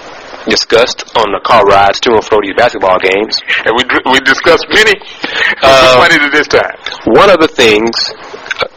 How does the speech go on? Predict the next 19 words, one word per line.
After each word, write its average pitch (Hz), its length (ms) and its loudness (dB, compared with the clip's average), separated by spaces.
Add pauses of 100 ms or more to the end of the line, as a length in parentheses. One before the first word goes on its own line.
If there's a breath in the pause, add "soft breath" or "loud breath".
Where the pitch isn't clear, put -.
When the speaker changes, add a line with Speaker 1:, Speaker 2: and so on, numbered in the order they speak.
Speaker 1:
that 117 80 2
was 107 160 2
discussed 113 400 0
on 117 160 2
Twitter 117 240 2
Sunday, 143 480 2
let - 160 -12
me 110 80 0
just 104 140 -2
bring 107 140 0
it 104 40 -4
up - 80 -2
like 101 160 -4
this. 85 160 -2 (560 loud breath)
On 104 120 0
E 139 120 2
S 147 100 2
P 131 300 0
N's 123 280 0